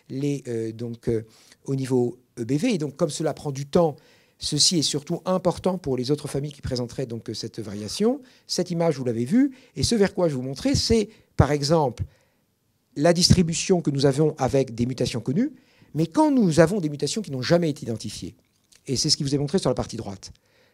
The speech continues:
est-ce que toutes ces variations signent un syndrome de Li-Fraumeni ? Eh bien, la réponse est non. Vous avez donc ces variations qui n'étaient pas caractérisées, et vous allez voir que pour certaines variations,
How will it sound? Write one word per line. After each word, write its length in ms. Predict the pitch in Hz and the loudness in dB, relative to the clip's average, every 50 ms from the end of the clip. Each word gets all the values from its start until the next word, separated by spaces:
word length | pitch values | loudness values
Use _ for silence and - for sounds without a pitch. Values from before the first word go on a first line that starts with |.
| _ _ _ _ _ - | _ _ _ _ _ 4
est-ce 180 | 170 175 - - | 6 6 6 8
que 380 | - 262 247 226 202 165 - - - _ _ _ _ _ - | 8 8 10 10 8 6 4 0 -8 _ _ _ _ _ -6
toutes 160 | - 214 - | -2 0 2
ces 120 | - 180 | 2 2
variations 540 | 147 135 135 135 135 139 - - 302 320 311 - _ _ _ _ _ _ _ _ | 2 2 2 0 0 -2 -4 -6 -6 -8 -8 -12 _ _ _ _ _ _ _ _
signent 460 | - - - - - 269 294 277 240 | -8 -2 6 8 8 10 10 8 4
un 20 | 185 | 2
syndrome 220 | - 160 147 147 | -2 -2 -4 -4
de 60 | 143 | -4
Li-Fraumeni ? 480 | 135 127 - - 143 160 196 240 240 - _ _ _ _ _ _ _ | -6 -6 -6 -8 -8 -6 -6 -8 -8 -10 _ _ _ _ _ _ _
Eh 60 | 135 | -6
bien, 120 | 127 151 143 | -2 0 2
la 80 | 143 | 2
réponse 320 | 131 131 123 127 120 - - | 2 0 -2 -2 -4 -4 -4
est 40 | 104 | -2
non. 260 | 117 151 214 302 311 _ _ _ _ _ _ _ _ _ _ _ _ | -2 -4 -4 -6 -8 _ _ _ _ _ _ _ _ _ _ _ _
Vous 160 | 135 139 151 | -10 -4 -2
avez 100 | 156 160 | -2 -2
donc 160 | 147 160 151 | -2 -2 0
ces 100 | - 156 | 0 2
variations 400 | 139 147 143 147 143 - - 170 | 2 2 2 2 0 0 -2 -2
qui 100 | 143 143 | -4 -4
n'étaient 180 | 123 117 - 120 | -6 -6 -6 -4
pas 140 | - 180 175 | -2 -2 -2
caractérisées, 680 | - 127 127 113 - 113 107 110 104 214 254 - - _ _ | 0 -2 -4 -4 -4 -6 -6 -4 -2 -2 -4 -4 -6 _ _
et 220 | - 202 196 180 - | 2 2 2 2 -2
vous 200 | 127 113 170 151 | -6 -4 0 0
allez 140 | 151 135 123 | 0 0 -2
voir 360 | 107 - 139 165 220 269 302 - - - - - _ _ _ _ | -4 -6 -6 -4 -6 -8 -10 -16 -20 -20 -20 -20 _ _ _ _
que 100 | - 262 | -2 0
pour 180 | 262 285 262 | 0 0 0
certaines 320 | - 247 226 - 226 208 180 | 0 -2 0 0 0 0 2
variations, 640 | 170 160 156 147 139 139 - - 160 151 147 143 | 0 2 2 2 0 0 -2 -2 -4 -4 -4 -6